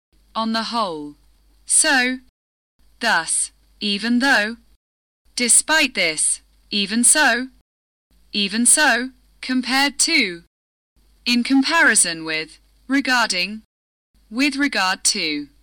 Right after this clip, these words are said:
About. As far as X is concerned. Meanwhile.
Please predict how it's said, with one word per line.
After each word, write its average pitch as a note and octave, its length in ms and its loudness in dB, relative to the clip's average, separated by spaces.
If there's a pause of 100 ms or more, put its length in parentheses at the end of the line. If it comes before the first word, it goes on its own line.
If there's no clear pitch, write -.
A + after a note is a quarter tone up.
(320)
About. C4 600 0 (1300)
As A#3 220 -2
far D4 340 -2
as B3+ 160 -2
X F#3 380 -2
is F#3 140 -4
concerned. D#3+ 840 -4 (420)
Meanwhile. F3+ 840 2